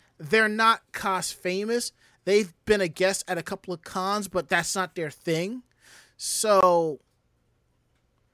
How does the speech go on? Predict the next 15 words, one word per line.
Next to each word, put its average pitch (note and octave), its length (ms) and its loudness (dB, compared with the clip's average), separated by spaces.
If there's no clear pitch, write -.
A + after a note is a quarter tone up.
and F#3+ 140 -2
the F3+ 60 2
problem C4 360 -2
is, A#3 200 0
some A#3 240 -2
people B3 480 -2
are F#3 180 2
attacking G#3 540 -2
this G3+ 140 -6
person G3 760 -4
besides A3 640 2
the G3+ 100 -4
fact, F3+ 460 0
you G3+ 80 -4
know, C#3 240 -6